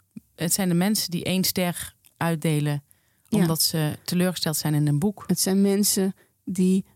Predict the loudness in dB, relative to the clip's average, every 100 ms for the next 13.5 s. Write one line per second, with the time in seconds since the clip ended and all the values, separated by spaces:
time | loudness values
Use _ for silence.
0 | _ _ _ 0 2 0 -2 -2 0 0
1 | 2 0 -4 _ _ _ -2 2 2 0
2 | 0 0 2 0 -2 -2 -2 2 2 0
3 | -2 -4 -4 -14 _ _ _ _ _ _
4 | _ 0 2 2 0 -2 -2 -2 -4 -8
5 | _ _ _ _ 0 4 4 4 2 0
6 | 2 2 2 2 0 2 0 -4 _ _
7 | -2 0 2 0 0 -4 -2 0 0 -2
8 | -6 _ _ -4 -2 -2 -2 0 2 2
9 | 0 -2 -2 -2 -2 -6 -6 -6 -4 -4
10 | -4 -4 -4 -4 -4 -6 -10 -12 _ _
11 | _ _ _ _ -2 -2 -2 -2 0 0
12 | -2 -4 -4 -4 -2 -2 -4 -6 -4 -4
13 | -4 -4 -2 -2